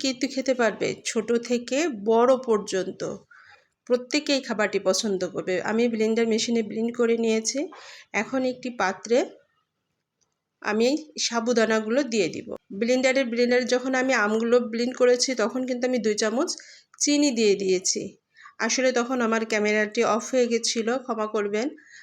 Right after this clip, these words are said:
দুই চামচ চিনি দিয়ে দিয়েছিলাম। চাইলে আপনারা, যেহেতু আম এখন প্রচুর মিষ্টি, ছোট থেকে যারা বড় পর্যন্ত খাবে, তখন কিন্তু এই চিনিটা দেওয়ার প্রয়োজন নেই। যদি ছোটরা খায়, তাহলে অবশ্যই দুই চামচ চিনি দিয়ে দেবেন, কেননা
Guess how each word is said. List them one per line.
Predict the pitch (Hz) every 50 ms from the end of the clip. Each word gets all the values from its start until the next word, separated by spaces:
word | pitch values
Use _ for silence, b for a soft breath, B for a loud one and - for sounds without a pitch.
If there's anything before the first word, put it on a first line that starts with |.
| B B B B B B B _ _ _ _ _ -
দুই | 226 233 240 240
চামচ | 226 233 247 247 - -
চিনি | 254 233 233 240 226
দিয়ে | 240 240 240 233
দিয়েছিলাম। | 247 247 240 247 - 254 233 240 269 294 302 294 -
চাইলে | 254 208 202 214 220 262 254 247
আপনারা, | 247 233 233 240 240 240
যেহেতু | 220 202 226 233 269 240 214
আম | 208 214 208 208
এখন | 226 - 262 247 247 -
প্রচুর | 226 214 214 - 262 277 269 269 254
মিষ্টি, | 240 240 - - - 240 254 339 - B B B B B B B -
ছোট | - 233 214 247 254 247
থেকে | 247 247 240 254 254 226 233
যারা | 220 220 240 247 240 214
বড় | 208 208 240 240 -
পর্যন্ত | 269 247 262 262 254 247 269 269 -
খাবে, | 247 214 247 254 240 220
তখন | 208 - 233 233 240 240
কিন্তু | 247 240 233 240 269 294 285 240
এই | 240 240
চিনিটা | 233 226 220 220 220 240 233 196
দেওয়ার | 214 214 220 214 220
প্রয়োজন | 220 220 214 208 220 240 233 233 233 226
নেই। | 220 262 359 - B B B B B B B B 208 196
যদি | 220 202 220 220 -
ছোটরা | 240 208 214 240 262 277 277
খায়, | - 294 294 285 269
তাহলে | 226 226 226 226 214 196
অবশ্যই | - 233 240 - - 320 311
দুই | 247 233 240
চামচ | 233 208 220 233 233 -
চিনি | - 202 190 180 175 175
দিয়ে | 175 175 165
দেবেন, | 185 180 180 180 185 185
কেননা | 208 208 208 214 226